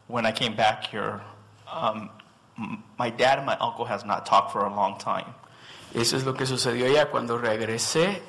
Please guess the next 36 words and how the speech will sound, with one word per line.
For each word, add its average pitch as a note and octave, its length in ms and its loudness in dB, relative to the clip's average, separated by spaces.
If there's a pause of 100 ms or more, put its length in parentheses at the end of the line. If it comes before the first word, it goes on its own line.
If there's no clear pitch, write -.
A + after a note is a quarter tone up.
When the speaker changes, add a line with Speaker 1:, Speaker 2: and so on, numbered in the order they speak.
Speaker 2:
ese, A#2+ 440 -2
mi, A#2 200 -4 (140)
el A2+ 180 -2
tío D3+ 320 6
de C3 100 0
Mike A#2 360 -2
y - 20 -6
su A2+ 180 0
papá, B2 420 6
el A2+ 120 -6
papá A#2 340 -8
de B2 80 -10
Mike, A#2 260 -6
no A#2+ 120 -6
se B2+ 280 0
habían B2+ 300 0
hablado B2 340 2
por C3 120 2
mucho E3+ 260 2
tiempo. G2+ 440 -4 (960)
Speaker 1:
What A#2+ 280 6
I A#2+ 40 2
learned B2 320 2
is A2 120 -2 (120)
being A2+ 320 -6 (600)
obedient B2 520 2
to B2+ 100 0
the A#2 100 2
Lord, G#2 480 6
what B2 120 4
the B2+ 80 0
Lord B2+ 220 2
is C3 140 -4
telling D3 420 -4
you. C#4+ 280 -2 (800)
Speaker 2:
Cuan-, A#2+ 340 0